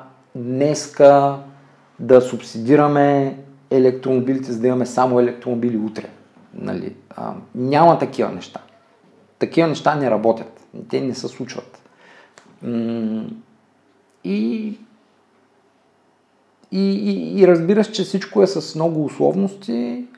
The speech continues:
А, всичко зависи от неща като, а, платежоспособност, нали, доходи, а, концентрации и така нататък.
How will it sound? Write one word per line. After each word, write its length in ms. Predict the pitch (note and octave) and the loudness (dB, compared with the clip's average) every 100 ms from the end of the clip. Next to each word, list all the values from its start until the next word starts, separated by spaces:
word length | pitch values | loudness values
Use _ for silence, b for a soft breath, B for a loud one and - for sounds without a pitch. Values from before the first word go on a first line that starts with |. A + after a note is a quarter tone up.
| b b b b _ - | b b b b _ -12
А, 420 | - C#2+ C#2 C3 | -6 -4 -4 -6
всичко 320 | - - - | -12 -10 -2
зависи 400 | D#3 D3 C#3 - | 0 0 0 -2
от 340 | E3 D#3 - - | -2 -2 -10 -8
неща 420 | C3+ A#2+ D#3 - | -6 0 0 2
като, 840 | - - D3 C#3 B2+ B2 A#2+ A#2 - | 0 0 2 4 4 4 0 -8 -10
а, 280 | - B2 A#2 A#2 G#2 - - | -8 -6 -8 -10 -14 -16 -6
платежоспособност, 1300 | C3+ C3 B2 A2+ - - E3 D#3+ D#3+ D#3+ - - - | -6 -2 -4 -6 -4 6 6 6 0 -2 -8 -20 -20
нали, 440 | - C#3+ C#3 C#3 A#2+ | -10 -4 -2 -2 -4
доходи, 840 | A#2+ D#3+ - D#3+ D3 D#3+ D#3 C#3 - B B B B | 2 2 4 0 2 4 2 0 -8 B B B B
а, 340 | - A#2+ A#2 - | -4 0 0 0
концентрации 1300 | C3+ B2 C3 B2+ E3+ E3+ - E3 E3 E3 D#3+ D#3 D3 | -4 -2 -2 6 8 8 2 0 2 2 0 -2 -6
и 60 | - | -8
така 240 | - B2+ | 2 4
нататък. 640 | A#2 A2+ - G#3+ A3+ - | 4 2 0 -2 -8 -16